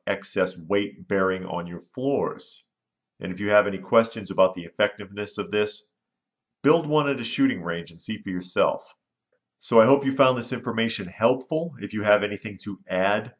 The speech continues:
please feel free to post it in the comments section down below.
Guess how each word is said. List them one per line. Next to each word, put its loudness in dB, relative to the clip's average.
please -2
feel -2
free -2
to -4
post -2
it -6
in -10
the -6
comments -4
section -4
down 0
below. 0